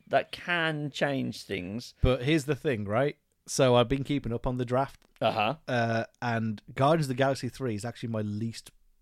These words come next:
Speaker 2: b-, best performer. It is
Speaker 1: Ah.
Speaker 2: by far and away the worst performing thing behind, and I want <laughs> you to prepare for this statement.
Speaker 1: Mm-hmm.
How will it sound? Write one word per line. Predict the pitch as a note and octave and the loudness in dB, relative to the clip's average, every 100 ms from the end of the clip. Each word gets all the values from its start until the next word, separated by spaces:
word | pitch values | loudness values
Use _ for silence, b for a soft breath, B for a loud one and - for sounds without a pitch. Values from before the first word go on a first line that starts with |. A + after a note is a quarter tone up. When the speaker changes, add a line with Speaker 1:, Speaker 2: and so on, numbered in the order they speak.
| C3 A2+ | -20 -14
Speaker 2:
b-, | - - | -14 -12
best | B2 G#2+ - - | -6 -6 -8 -12
performer. | A2 - G#2+ G2+ | -12 -8 -6 -6
It | A#2 | -4
is | B2+ C3 | -2 -2
Speaker 1:
Ah. | B2+ A2+ D4+ G#4 D#4 | -4 -4 -4 -2 0
Speaker 2:
by | B2+ D#3+ | 2 2
far | D3+ - C#3+ C3+ | 0 2 4 4
and | C3+ | 2
away | B2 B2+ F#2 G2+ A2+ _ _ _ _ | 0 0 -2 -6 -10 _ _ _ _
the | A#2+ A#2 | -6 -4
worst | A#2 B2+ C#3+ C#3 - | -2 0 0 0 -6
performing | D3 D3+ C#3 C#3 | -6 -2 -2 -2
thing | - A#2 A#2 | -6 -10 -6
behind, | G#2+ C#3 - F3+ A2 F3 - _ _ _ _ _ - | -2 -2 -2 -4 -2 -2 -4 _ _ _ _ _ -6
and | C#3+ | -2
I | C3+ | 0
want | B2+ A#2 D#3+ F#3 F#3 B2 | -2 2 2 4 0 0
<laughs> | |
you | F#3 D#3 | 2 2
to | - D#3+ | 2 0
prepare | E3 D3+ - E3+ C#3 | 0 0 8 8 8
for | C#3 - D3 | 2 0 -2
this | D3+ D#3 | 0 -4
statement. | - - - C3 D3 _ B2 A#2 _ - - | -4 -10 -10 -8 -10 _ -12 -12 _ -18 -12
Speaker 1:
Mm-hmm. | G2+ G2+ F2+ D2 | -8 -6 -6 -6